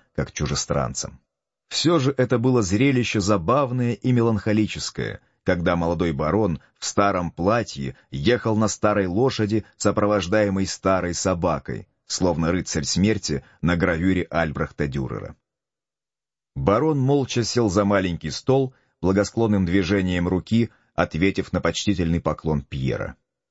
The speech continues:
Этот последний снял котелок с крюка, вылил жидкость на хлеб, предварительно нарезанный в глиняной чашке, и поставил перед бароном. Народное кушанье это которое до сих пор едят в Гасконе, называется там похлебкой.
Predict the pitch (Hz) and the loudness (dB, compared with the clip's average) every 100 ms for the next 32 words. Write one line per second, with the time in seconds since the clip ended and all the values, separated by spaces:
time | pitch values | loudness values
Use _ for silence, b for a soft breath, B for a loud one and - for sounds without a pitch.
0 | _ _ 90 82 80 85 - 95 120 64 | _ _ 0 0 -2 -2 -2 0 -2 -2
1 | 55 - _ _ _ - - 107 98 90 | -12 -14 _ _ _ -6 2 2 2 0
2 | 90 95 95 - - 85 - 127 113 _ | -2 0 -2 -4 -4 -2 0 0 -2 _
3 | _ _ 76 98 92 87 85 101 85 82 | _ _ 0 2 2 0 0 -2 -2 -4
4 | 90 76 - 131 127 - 82 73 85 87 | -2 -2 0 0 0 -4 -2 0 0 0
5 | 78 82 80 85 82 73 80 71 82 78 | -2 0 2 2 0 -2 -2 -2 0 0
6 | 76 71 113 117 - 60 - _ _ - | 0 0 0 -2 -4 -10 -12 _ _ -2
7 | 127 131 107 143 139 131 113 107 92 92 | 2 2 2 2 2 2 0 0 2 0
8 | 71 58 52 50 - _ _ _ _ 82 | 0 -6 -10 -14 -20 _ _ _ _ 0
9 | 98 101 73 85 80 147 143 82 69 - | 2 2 0 -2 0 0 0 -2 -4 -6
10 | 64 - 55 b b - 90 95 90 85 | -10 -8 -10 b b -2 0 2 2 0
11 | 85 104 - 95 78 76 73 64 69 71 | -2 -4 0 0 0 0 -2 -2 -2 -4
12 | - 143 139 117 B 107 95 107 131 143 | 0 2 2 -2 B 0 2 2 2 2
13 | 127 - 107 - 104 - 60 - - 57 | -2 -2 -2 0 -4 -4 -8 -10 -14 -14